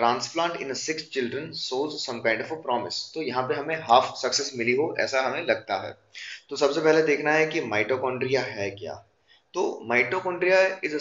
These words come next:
some kind of a cell जो generally क्या करता है कि वो हमारे body के अंदर most of the chemical energy जो ज़रूरत होती है,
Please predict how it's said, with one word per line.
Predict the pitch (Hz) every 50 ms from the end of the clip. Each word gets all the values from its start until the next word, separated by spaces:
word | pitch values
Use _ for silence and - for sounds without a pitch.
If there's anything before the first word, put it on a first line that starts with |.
| -
some |
kind | 143 135 135
of | 151 151 151 156
a | 160 160 165 170 170 170 - - - - - -
cell | 107 107 113 135 156 - - - _ _ _ _ _ _ _ _ _ _ _ _ _ 104
जो | 104 143 165 160
generally | 139 135 131 151 160 180 -
क्या | 160 160 156 156
करता | 160 151 - 160 156
है | 160 165 170
कि | 165 175 185 170 143 143
वो | 156 156
हमारे | 151 120 110 117 127 143 151
body | 131 107 110 113 110 -
के | - - 147
अंदर | 123 117 110 120 139 - - - - _ 110 123
most | 139 - - 170
of | 170
the | 170 175 - 127
chemical | 117 135 151 - 165 147 131
energy | 120 123 123 123 131 117
जो | 123 120 117
ज़रूरत | 113 110 104 107 107 110 104 107 110
होती | 104 - 117 113
है, | 131 135 160 - - -